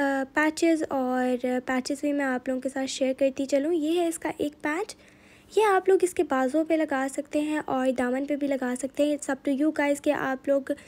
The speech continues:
कैसा जो है वो इस ड्रेस को डिज़ाइन करना चाहते हैं। ये देखिए जी खूबसूरत सी जो है वो इस पे भी एम्ब्रॉयडरी हुई हुई है। ये देखिए जी बड़ा खूबसूरत सा इस पे ये, अ,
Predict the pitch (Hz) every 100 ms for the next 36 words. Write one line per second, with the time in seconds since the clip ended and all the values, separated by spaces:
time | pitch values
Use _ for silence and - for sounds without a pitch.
0 | - - - 330 330 359 349 320 320 302
1 | 302 294 311 - - 294 - 294 269 262
2 | 262 269 277 294 285 277 294 294 320 311
3 | 320 320 254 254 254 262 262 262 - 247
4 | - - 254 269 330 - 320 302 294 285
5 | 294 - - - - 262 254 254 247 277
6 | - 302 285 294 285 269 262 254 247 269
7 | 269 262 269 294 269 240 240 262 - 240
8 | - 240 - 277 302 - 262 - - 269
9 | 330 - 349 330 - 320 302 302 302